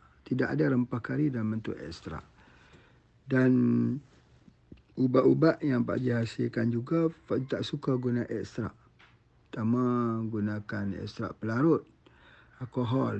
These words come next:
Yang kedua, Pak Haji tak suka kerana ekstrak tu dia menghilangkan bahan-bahan, bahan-bahan yang kecil yang tak dilihat oleh orang. Ha, memang orang akan mengatakan ekstrak tak akan menghilangkan, pasti hilang.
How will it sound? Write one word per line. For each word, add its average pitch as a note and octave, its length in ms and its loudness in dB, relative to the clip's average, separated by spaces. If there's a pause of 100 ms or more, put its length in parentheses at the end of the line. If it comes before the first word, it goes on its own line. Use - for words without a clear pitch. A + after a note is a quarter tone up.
Yang G#2 300 -6
kedua, D3+ 420 -2
Pak C#3+ 160 -6
Haji A#2+ 160 -6
tak G#2 160 -6
suka B2 400 -8
kerana A#2+ 320 -4
ekstrak C#3 480 -4
tu E3 80 2
dia C#3+ 160 2
menghilangkan C#3 800 0
bahan-bahan, C3 800 -2 (800)
bahan-bahan C#3+ 720 2
yang C#3+ 240 4
kecil C#3 480 4 (640)
yang A#2+ 160 -2
tak - 160 -6
dilihat C3 480 -2
oleh A#2 160 0
orang. G#2 320 -2 (1300)
Ha, G#2+ 120 -6
memang D#3+ 520 4
orang D3+ 640 2
akan C3+ 240 -2
mengatakan B2+ 560 0
ekstrak C3+ 400 -2
tak - 160 -8
akan A#2 240 -2
menghilangkan, B2 600 -2
pasti A#2+ 440 -4
hilang. B2 480 -2